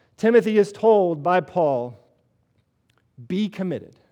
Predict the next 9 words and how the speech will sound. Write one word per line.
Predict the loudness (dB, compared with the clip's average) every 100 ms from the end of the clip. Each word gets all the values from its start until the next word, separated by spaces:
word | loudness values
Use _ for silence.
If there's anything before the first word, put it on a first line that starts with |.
| _ _ _ _ _ _ _ _ _ _ _ _ _ _ _ _ _ _ _ _ _
Timothy | -10 -8 -6 -6
being | -4 -4
a | -4
young | -2 -2 -4
man, | -6 -10 -16 -20 _ _ _ _ _ _ _ _ _ _
"Be | -8 -6
committed | -2 -2 0 0 -2
and | -4 -10 -8
don't | -4 -6 -8 -16